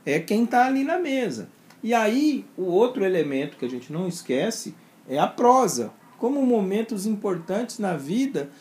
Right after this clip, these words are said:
você teve um tempo gostoso de conversar, de falar com as pessoas. Então, nós temos aqui três elementos que nos conectam com Deus,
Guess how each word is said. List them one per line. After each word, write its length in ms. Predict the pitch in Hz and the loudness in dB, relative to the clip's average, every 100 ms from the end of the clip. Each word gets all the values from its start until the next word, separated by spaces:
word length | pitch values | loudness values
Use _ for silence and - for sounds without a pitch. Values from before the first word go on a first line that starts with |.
| - - | -20 -6
você 240 | 151 196 | -2 0
teve 240 | 190 208 | 0 0
um 80 | 226 | 0
tempo 300 | 202 240 208 | -2 -4 -4
gostoso 720 | 208 - - - 214 226 175 156 | -2 -2 -4 -2 0 0 -2 -6
de 120 | 170 | -8
conversar, 720 | 165 190 196 185 - 208 220 | -6 -2 -2 -2 -2 -2 -2
de 80 | 160 | -4
falar 400 | 160 190 170 214 | -6 -6 -4 -4
com 100 | - | -4
as 80 | 196 | -6
pessoas. 640 | - 170 - 190 196 139 - - - | -6 -8 -2 0 0 -2 -8 -20 -12
Então, 320 | 160 - 240 | -10 -2 -2
nós 180 | 254 226 | 0 -2
temos 400 | - 247 247 214 - - | 0 0 0 -4 -8 -6
aqui 580 | 208 190 - 269 240 185 - - | -4 -2 2 4 4 0 -14 0
três 260 | 220 277 254 | 4 6 6
elementos 560 | 233 214 165 151 147 | 4 2 0 -2 -6
que 100 | - | -6
nos 200 | 196 196 | -4 -4
conectam 520 | - 202 170 165 175 160 | -2 -2 0 -2 -4 -6
com 240 | 165 240 | -4 0
Deus, 520 | 208 208 302 - - | 2 2 0 -6 -16